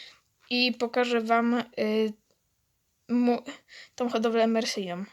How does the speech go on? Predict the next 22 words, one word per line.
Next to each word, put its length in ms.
To 80
idziemy 320
do 80
hodowli. 480
Jesteśmy 480
właśnie 300
przy 140
hodowli 380
emersyjnej. 680
Tutaj 300
mam 160
małego 340
henka. 440
Ta 100
hodowla 380
już 200
ma 140
około, 420
tutaj 320
nic 180
nie 220
zobaczymy. 500